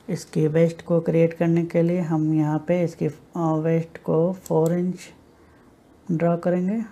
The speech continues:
four inch enter करेंगे हम यहाँ पे, four inch एंटर हो चुका है। और line tool का यूज़ करके हम इसे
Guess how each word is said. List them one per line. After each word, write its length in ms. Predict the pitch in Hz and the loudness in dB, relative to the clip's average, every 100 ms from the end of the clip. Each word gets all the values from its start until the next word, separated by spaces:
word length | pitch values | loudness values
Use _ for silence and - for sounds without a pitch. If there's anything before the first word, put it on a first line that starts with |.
| - - - - | -18 -20 -20 -20
four 460 | - 165 160 156 156 | 0 4 4 4 0
inch 500 | 160 190 185 - - - | -2 -4 -8 -16 -20 -10
enter 320 | 151 143 151 | -8 -4 -6
करेंगे 360 | 143 147 151 147 | -6 -6 -2 -2
हम 200 | 143 147 | -2 -2
यहाँ 220 | 147 143 160 | -4 -6 -6
पे, 80 | 202 - - - | -8 -10 -20 -12
four 240 | - 147 147 | -6 -4 -2
inch 240 | 147 147 | -4 -6
एंटर 360 | 156 147 143 160 | -6 -6 -6 -8
हो 140 | 151 151 | -6 -8
चुका 260 | 165 175 | -6 -4
है। 200 | 165 202 - - - - - - - - | -4 -6 -12 -20 -20 -20 -20 -20 -20 -6
और 640 | 170 147 143 143 143 - - - | -2 0 -2 -2 -2 -6 -16 -6
line 360 | 156 147 151 160 | -4 0 0 0
tool 320 | 156 156 156 | 0 0 2
का 160 | 151 156 | 0 -2
यूज़ 260 | 151 151 151 | 0 -2 -2
करके 360 | 160 147 160 | -4 -4 -4
हम 240 | 151 143 147 | -2 -2 -4
इसे 300 | 143 156 | -2 -4